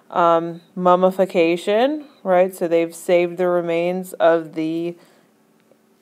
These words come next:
human in this case. Tar seeps can preserve organisms perfectly, and also, uh, freezing will preserve organisms.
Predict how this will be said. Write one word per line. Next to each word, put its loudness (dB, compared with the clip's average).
human -2
in -2
this -4
case. -2
Tar 6
seeps -6
can -4
preserve 2
organisms -2
perfectly, -4
and 2
also, 4
uh, 4
freezing -2
will -2
preserve -4
organisms. -8